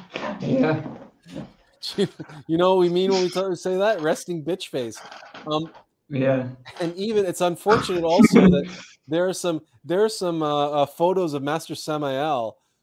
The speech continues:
Speaker 2: where he's got, he's got this scowl on his
Speaker 1: Yeah,
Speaker 2: face.
Speaker 1: very stern.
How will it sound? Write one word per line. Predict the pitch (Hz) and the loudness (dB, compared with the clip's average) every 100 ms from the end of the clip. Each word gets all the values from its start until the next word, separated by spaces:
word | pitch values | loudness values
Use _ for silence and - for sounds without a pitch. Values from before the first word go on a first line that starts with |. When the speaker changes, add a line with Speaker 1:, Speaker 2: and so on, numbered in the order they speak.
| _ _ _ | _ _ _
Speaker 2:
where | 139 143 139 | 0 2 2
he's | 131 156 | -2 -6
got, | 160 143 - _ 123 135 135 135 | -2 -2 -4 _ -14 -10 -8 -6
he's | 143 147 | -4 -2
got | 151 | -2
this | 147 | -4
scowl | - - 156 151 180 | -6 -6 -2 2 2
on | 175 139 127 | 2 0 -2
his | 131 | 0
Speaker 1:
Yeah, | 135 135 | 2 6
Speaker 2:
face. | 135 | 4
Speaker 1:
very | 131 139 131 | 4 2 2
stern. | 127 - - 123 120 120 | -2 -8 -4 -2 -2 -8